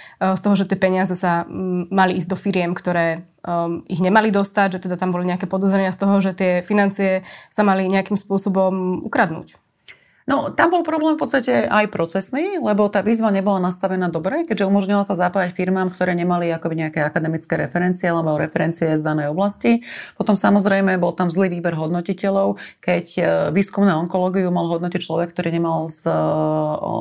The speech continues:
Speaker 2: lekárskym vzdelaním nič spoločné. Takže toto sú v podstate všetko procesné chyby, ku ktorým by nemalo dochádzať. A samozrejme, akoby, že kto, k-, do čoho to dospelo,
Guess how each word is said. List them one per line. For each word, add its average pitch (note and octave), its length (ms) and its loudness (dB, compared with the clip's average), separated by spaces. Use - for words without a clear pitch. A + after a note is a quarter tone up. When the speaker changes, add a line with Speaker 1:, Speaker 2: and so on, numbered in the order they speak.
Speaker 2:
lekárskym E3+ 400 -2
vzdelaním D#3+ 640 0
nič F3+ 160 -2
spoločné. G3 640 0
Takže F#3 240 0
toto A#3 160 4
sú A#3+ 160 0
v - 80 -6
podstate G3 320 -2
všetko A#3+ 320 -4
procesné G#3+ 560 -2
chyby, A#3 720 -2
ku - 80 -6
ktorým G#3 320 2
by F#3+ 160 4
nemalo F3+ 480 2
dochádzať. D3 640 -6
A G#3+ 80 0
samozrejme, A#3+ 480 4
akoby, G#3 320 2
že F#3+ 160 2
kto, - 560 0
k-, F3+ 320 -8
do D#3 160 -2
čoho F#3 240 -4
to F#3 80 -4
dospelo, A#3 560 0